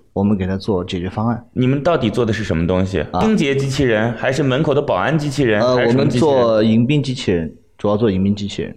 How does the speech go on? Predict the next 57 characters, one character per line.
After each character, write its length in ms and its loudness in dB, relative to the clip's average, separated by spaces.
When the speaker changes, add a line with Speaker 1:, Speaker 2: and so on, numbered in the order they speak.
Speaker 2:
做 160 0
迎 260 2
宾 200 2
机 100 -2
器 140 -2
人。 200 0
Speaker 1:
对， 340 -4
这 140 2
是 80 2
我 100 2
们 80 4
的 80 2
线 180 0
上 160 2
业 120 2
务。 160 -4
现 180 0
在 180 4
我 100 2
们 120 2
重 140 0
点 0 -
Speaker 2:
等 80 2
会 40 4
儿， 120 0
我 40 0
们 100 0
把 120 0
线 160 0
上 120 0
业 100 2
务 60 2
先 160 0
搞 140 0
清 200 -2
楚。 100 -2
Speaker 1:
嗯。 100 2
Speaker 2:
这 80 2
事 100 2
儿 40 2
怎 120 0
么 60 2
会 100 0
是 100 2
线 240 2
上 220 2
业 140 2
务 120 2
呢？ 80 2
这 120 0
事 120 0
儿 40 4
不 100 2
是 80 2
应 140 4
该 120 2
是 240 0